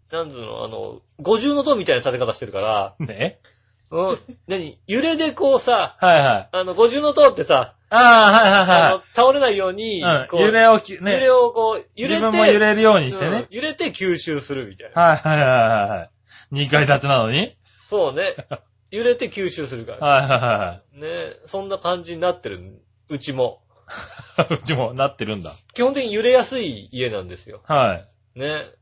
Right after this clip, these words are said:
Speaker 1: なんつうのかな、こう、十、十六歳女子みたいな状態になってるわけですよ。
Speaker 2: <laughs> 揺れやすいんだ。
Speaker 1: 揺れやすい。
Speaker 2: はいはいはい。まあ確かにな。
Speaker 1: うん。
Speaker 2: はいはい。それは揺れやすい。わかりやすいな。
Speaker 1: わかりやすいでし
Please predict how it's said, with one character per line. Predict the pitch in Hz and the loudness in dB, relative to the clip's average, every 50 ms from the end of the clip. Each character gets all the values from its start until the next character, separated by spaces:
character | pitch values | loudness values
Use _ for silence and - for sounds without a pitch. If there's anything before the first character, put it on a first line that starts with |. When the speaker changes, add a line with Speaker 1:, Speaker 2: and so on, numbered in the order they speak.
| _ _ _ _ _ _ | _ _ _ _ _ _
Speaker 1:
な | 123 120 117 113 | -14 -12 -12 -12
ん | 107 | -12
つ | 98 - | -14 -16
う | |
の | 95 92 | -12 -10
か | 104 107 | -8 -6
な、 | 113 104 | -6 -6
こ | 95 101 95 90 92 92 95 98 101 - | -8 -8 -10 -10 -10 -10 -12 -14 -16 -20
う、 | 107 _ _ _ _ _ | -20 _ _ _ _ _
十、 | 113 117 147 160 151 156 160 160 - | -12 -8 -6 -4 -4 -4 -6 -6 -8
十 | 143 131 165 175 180 | -8 -6 -4 -2 0
六 | 170 170 - - | -2 -2 -4 -4
歳 | - 185 151 127 113 | -2 0 0 0 0
女 | 139 147 | -2 -4
子 | - 151 | -4 -4
み | 120 104 | -8 -8
た | 107 | -8
い | 95 | -10
な | 90 | -10
状 | 92 104 98 | -10 -10 -8
態 | 101 95 | -8 -6
に | 104 | -8
な | 101 | -8
っ | - | -10
て | - | -10
る | 90 | -14
わ | 90 | -14
け | 90 | -16
で | - | -18
す | _ | _
よ。 | 104 95 - 180 - _ _ | -20 -10 -10 -10 -10 _ _
Speaker 2:
<laughs> | _ - 165 - - | _ -14 -14 -12 -10
揺 | 139 131 139 143 | -10 -8 -4 -2
れ | 151 147 | 2 2
や | 147 147 | 2 2
す | - 131 | 0 -2
い | 117 | -8
ん | 104 | -8
だ。 | - 120 | -8 -10
Speaker 1:
揺 | 120 135 139 | -8 -4 0
れ | 147 | 2
や | 151 120 | 0 2
す | - 190 | 0 -4
い。 | 170 135 | -2 2
Speaker 2:
は | 147 139 | 2 4
い | 131 | 6
は | 127 127 123 117 113 | 6 6 6 4 4
い | 110 104 104 104 | 2 2 0 -2
は | 113 | 0
い。 | |
ま | 127 127 | 0 2
あ | 123 | 4
確 | 139 139 143 - | 4 2 2 2
か | 123 95 | -4 -6
に | 95 107 | -4 -4
な。 | 117 139 139 - | -6 -6 -6 -8
Speaker 1:
う | 117 | -6
ん。 | 117 110 | -6 -6
Speaker 2:
は | 101 | -6
い | 90 - | -8 -8
は | - - 139 131 127 120 123 110 104 101 95 - - - - | -6 0 2 2 4 4 2 2 0 0 -2 -4 -6 -6 -4
い。 | - | 0
そ | 202 202 | 2 4
れ | 190 | 4
は | 190 | 4
揺 | 180 165 | 4 2
れ | 160 147 | 4 2
や | 135 131 | 2 2
す | 127 117 | 0 0
い。 | |
わ | 123 139 | 0 2
か | 139 139 | 2 2
り | 131 120 | 2 2
や | 120 | -2
す | 117 | -2
い | - | -2
な。 | 170 | -2
Speaker 1:
わ | - | 0
か | 190 | 0
り | 180 165 | 0 -2
や | 123 | -4
す | - | -4
い | 403 | -12
で | |
し | - | -10